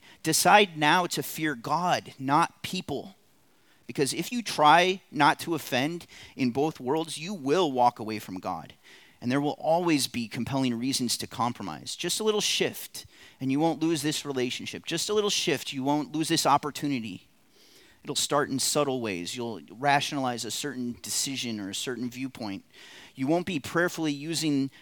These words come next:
the Bible as your guide, but you'll be relying on your own sense of logic and the desire for belonging in the culture.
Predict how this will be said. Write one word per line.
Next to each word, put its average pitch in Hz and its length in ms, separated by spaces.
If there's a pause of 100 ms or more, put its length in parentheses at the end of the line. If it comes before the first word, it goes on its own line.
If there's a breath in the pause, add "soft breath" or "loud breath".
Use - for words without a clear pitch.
the 123 80
Bible 151 460
as 117 140
your 107 120
guide, 95 340
but 110 100
you'll 131 120
be 139 100
relying 147 400
on 147 120
your 139 140
own 190 220
sense - 320
of 127 140
logic 143 600
and 131 140
the 117 40
desire 139 560
for 135 180
belonging 123 840
in 123 120
the 107 60
culture. 139 580